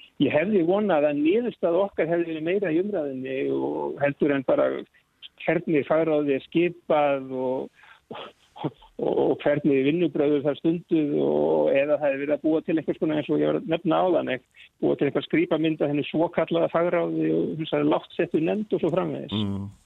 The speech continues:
Speaker 2: Þannig að, eh, þú ert alveg í þínu hjarta fyllilega sannfærður um að þið hafið fullnægt öllu sem við getum kallað bara svona allavega hér okkar á milli rannsóknarskyldu eða, eða þess aftur til þess að komast að haldbærri,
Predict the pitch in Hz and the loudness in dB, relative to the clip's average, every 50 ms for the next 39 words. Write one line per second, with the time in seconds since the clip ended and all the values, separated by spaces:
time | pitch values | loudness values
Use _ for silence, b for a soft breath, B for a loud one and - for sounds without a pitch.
0 | _ B B B B B B B B - 95 101 90 - 52 58 53 87 87 113 | _ B B B B B B B B -2 -2 0 0 0 -2 -4 -4 -2 -2 0
1 | 117 123 127 123 - - 107 117 120 113 110 107 - 131 117 120 123 120 120 - | 2 2 2 0 0 0 2 2 4 2 2 2 2 2 2 2 2 2 0 -2
2 | 110 95 127 123 - 113 110 104 101 - 120 117 117 - 127 110 110 107 110 110 | -2 -2 -2 -2 0 0 0 0 2 2 0 0 0 0 0 0 0 0 0 0
3 | 104 98 92 123 110 110 113 113 110 107 101 107 101 95 - - - B B B | 0 0 0 0 0 2 2 2 2 2 0 -2 -4 -4 -8 -14 -20 B B B
4 | B B B B B B B B B - - 120 110 - - 101 104 113 110 104 | B B B B B B B B B -2 -2 -2 -2 -2 -6 -6 -4 -4 -2 0
5 | - 113 120 - 110 110 95 107 107 107 95 101 87 101 - - 110 107 107 - | 0 -2 -2 -2 -4 -4 -2 -2 -2 -2 -2 -4 -6 -6 -2 -2 -2 -2 -2 -2
6 | 104 101 92 85 104 104 101 98 92 107 101 101 104 98 104 101 98 101 101 104 | -2 -2 0 0 0 0 0 -2 -4 -2 -2 -2 0 0 0 0 2 2 2 2
7 | 110 107 107 104 - 110 104 104 104 92 104 104 98 107 107 107 113 101 98 107 | 2 2 0 0 0 0 0 0 0 0 0 0 0 0 -2 -2 -4 -4 -4 -4
8 | 101 - 113 110 104 107 - 104 98 95 98 92 92 85 82 98 98 98 92 90 | -2 -2 -2 -2 -2 -2 -4 -2 0 2 2 2 2 2 2 2 2 2 2 0
9 | - B B B B - 107 110 110 113 98 85 87 - - 92 92 80 92 92 | -4 B B B B 0 0 0 0 -2 -6 -8 -10 -12 -10 -10 -8 -8 -10 -8
10 | - - 113 113 104 98 98 - - 107 104 101 - - _ _ b b b b | -4 -2 0 0 0 -2 -4 -4 -2 -2 -2 -2 -4 -8 _ _ b b b b
11 | b - 113 107 - - 104 101 - 92 95 | b -4 -4 -4 -2 -2 -2 -2 -2 -4 -6